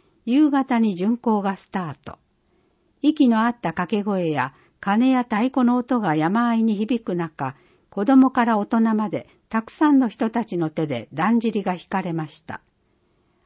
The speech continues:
あたりが暗くなると、提灯に火が灯され、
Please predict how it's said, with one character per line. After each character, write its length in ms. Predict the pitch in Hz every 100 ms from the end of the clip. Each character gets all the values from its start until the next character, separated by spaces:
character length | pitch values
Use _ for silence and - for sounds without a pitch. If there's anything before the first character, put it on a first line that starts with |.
| _
あ 120 | 269
た 120 | 285
り 120 | 277 208
が 120 | 160
暗 260 | 180 220
く 120 | 233 226
な 140 | 214
る 120 | 180
と、 260 | - 123 135 _ _
提 240 | - 294 302
灯 280 | 302 247
に 100 | 185
火 100 | 175
が 120 | 214 170
灯 260 | 151 160
さ 200 | - 156
れ、 180 | 139 -